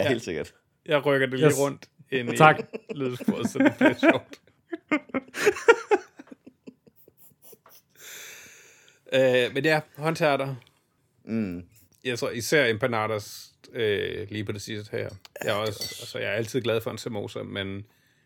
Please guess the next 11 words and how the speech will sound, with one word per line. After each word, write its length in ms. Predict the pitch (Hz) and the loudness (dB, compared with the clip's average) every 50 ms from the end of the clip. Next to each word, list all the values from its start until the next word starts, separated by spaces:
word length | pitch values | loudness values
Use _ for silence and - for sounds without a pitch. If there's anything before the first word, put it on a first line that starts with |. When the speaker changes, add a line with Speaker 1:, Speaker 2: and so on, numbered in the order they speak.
| _ _ - | _ _ -12
Speaker 1:
vi 80 | 110 104 | -10 -8
har 520 | - 117 107 101 92 87 85 85 90 92 _ _ _ _ _ _ _ _ | -4 -4 -4 -2 -2 -4 -6 -8 -10 -14 _ _ _ _ _ _ _ _
på 60 | - | -10
vores 240 | 98 95 90 92 - | -6 -6 -6 -6 -6
lokale 360 | 110 101 - - 92 87 - | -10 -8 -6 -6 -6 -6 -8
farmers 360 | - - 95 87 85 85 - | -10 -10 -12 -10 -10 -12 -12
market 340 | - 87 85 85 - - - - - | -10 -10 -10 -10 -12 -14 -18 -18 -18
har 100 | - - | -18 -16
vi 160 | - - - - | -16 -18 -18 -16
en, 280 | 92 90 82 90 90 - _ _ _ _ _ _ _ _ _ _ _ _ _ _ _ _ _ | -16 -14 -14 -16 -18 -20 _ _ _ _ _ _ _ _ _ _ _ _ _ _ _ _ _
øh, 480 | - 95 87 85 82 82 82 85 87 | -10 -8 -8 -6 -6 -8 -8 -10 -10